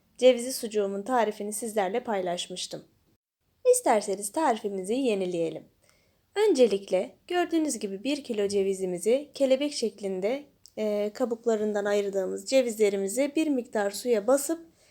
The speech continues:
bir buçuk saat kadar bekletiyoruz. Daha sonra yorgan ipimiz ve yorgan iğnemiz var. Şöyle küçük, e, ama yorgan ipini geçirebileceğim şekilde bir iğne buldum.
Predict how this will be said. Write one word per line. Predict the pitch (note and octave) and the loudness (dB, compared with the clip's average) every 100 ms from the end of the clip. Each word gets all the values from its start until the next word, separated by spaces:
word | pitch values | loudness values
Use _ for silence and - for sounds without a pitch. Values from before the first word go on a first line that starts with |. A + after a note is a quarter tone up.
| _ _ | _ _
bir | F4 E4+ | 0 2
buçuk | D4 C4 - | -2 -8 -6
saat | A#3 G#3+ G#3+ | -2 -2 -2
kadar | A3 G3+ G3+ | -4 -2 0
bekletiyoruz. | G#3+ G#3 F#3+ F#3 F#3 D#3+ E3 - - _ _ _ _ _ _ _ C#4 | -2 -2 -4 -6 -4 -6 -6 -16 -20 _ _ _ _ _ _ _ -4
Daha | E4 A#4 | -2 -4
sonra | - C#4+ G#3 G3 B3+ C4+ | 0 0 2 0 -4 0
yorgan | B3 C4 B3+ D4+ | 8 10 10 4
ipimiz | C#4+ - G#3 A#3 B3+ | 2 -2 -4 -2 0
ve | |
yorgan | C#4 A3+ G3 G#3 G3+ | 2 2 2 0 -2
iğnemiz | F#3 E3 D#3+ D#3+ F#3 | -4 -6 -8 -8 -4
var. | B3 | -2
Şöyle | D4 - F#4 C#4+ | -2 -4 -4 -4
küçük, | - D4+ D4 D4+ - - | -6 -4 -4 -6 -10 -6
e, | A#3 A3 - | -4 -4 -2
ama | C#4 D4+ | -2 4
yorgan | C4+ A#3 C4+ C#4 | 4 4 2 0
ipini | C4+ A#3 | -2 -2
geçirebileceğim | G#3+ A3 B3+ B3 A3+ A#3 C#4 | -2 0 4 2 2 -2 -2
şekilde | D4 A#3+ A3+ G#3 A3 | -2 -4 -4 -2 -2
bir | C#4+ | -2
iğne | D4 A3 G3 F#3 | -2 -2 -2 -4
buldum. | D#3+ D3+ C4 | -8 -4 -4